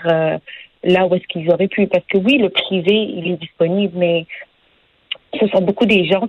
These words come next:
qui ont un sentiment d'appartenance très, euh, très important,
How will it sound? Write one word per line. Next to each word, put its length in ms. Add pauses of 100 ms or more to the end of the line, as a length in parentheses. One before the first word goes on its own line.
(120)
qui 320
ont 80
un 120
sentiment 360
d'appartenance 520 (120)
très, 380
euh, 120 (200)
très 260
important, 520